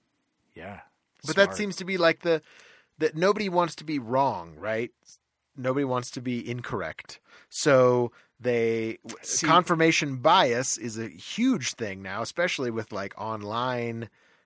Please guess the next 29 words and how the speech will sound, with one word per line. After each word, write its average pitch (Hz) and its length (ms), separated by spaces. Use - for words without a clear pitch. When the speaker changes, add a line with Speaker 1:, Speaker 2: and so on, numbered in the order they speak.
Speaker 1:
uh, 98 640
platforms 98 720
and 90 120
things 95 280
like 82 240
that. 92 260
Like, - 260
you 110 440
are 104 360
friends 101 340
with 127 120
people 120 280
who 139 120
generally 135 540
think 139 300
the 151 80
same 160 260
things 180 400
as 180 140
you, 113 380
and 104 440
the, 107 300
the 120 140
computers 165 800
know 214 320
that, 101 500
and 123 540
they 135 300
start 147 420